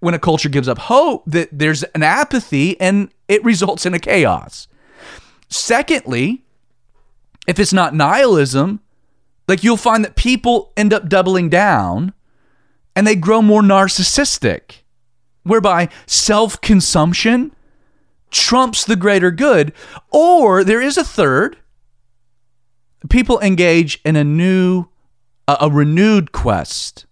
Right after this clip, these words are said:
for meaning, for purpose. Now,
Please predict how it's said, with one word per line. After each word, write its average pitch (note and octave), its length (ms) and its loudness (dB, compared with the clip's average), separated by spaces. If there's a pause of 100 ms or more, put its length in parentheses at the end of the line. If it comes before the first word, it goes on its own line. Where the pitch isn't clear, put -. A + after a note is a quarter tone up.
(1200)
for - 160 -6
meaning, F#3 520 -4
for - 160 -6
purpose. - 680 -6 (680)
Now, C3 280 0